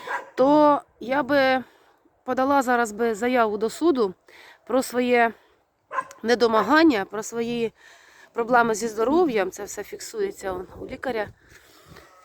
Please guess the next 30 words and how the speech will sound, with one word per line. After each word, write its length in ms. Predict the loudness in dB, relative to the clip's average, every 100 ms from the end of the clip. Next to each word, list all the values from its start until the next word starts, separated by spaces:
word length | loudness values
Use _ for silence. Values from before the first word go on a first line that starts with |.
| _ -4
У 60 |
мене 240 | 0 2 2
є 240 | 2 0
і 240 | -2 0 0 0 2
нежить, 640 | 6 6 4 2 -2 -4
у 60 | -6
мене 260 | -4 -4
є 400 | -2 -2 -2 -4 -10 -20 -20 -16 -6
біль 220 | -4 -4
у 40 |
голові, 480 | -2 -2 2 4 4
стріляє 460 | 2 -6 -4 -4 -4
в 80 |
вусі, 320 | 0 0 0 -2
ну, 240 | -2 -2
з-, 60 | -12
з-, 560 | -16 -18 -18 -18 -10 -2
застудилася. 760 | 0 0 -2 -4 -6 -10 -14 -20 _ _ -20 -20 -20 -20 -2
І 380 | 4 6 6 4 2
дуже 320 | 2 0 0
просто 340 | 0 -2 -2 -2
це 160 | -4
довести, 680 | -2 -2 0 0 -2 -4 -4 _ _ _ _ _ _ _ _ _ _
що 140 | -6 -4
я 60 |
застудилася, 800 | -2 -2 -4 0 0 0 0 -2 -2
пишучи 520 | -6 -12 -12 -10 -10
протоколи 680 | -8 -8 0 4 4 2 -6
при 120 | -12
поліції, 540 | -8 -8 -8 -8 -8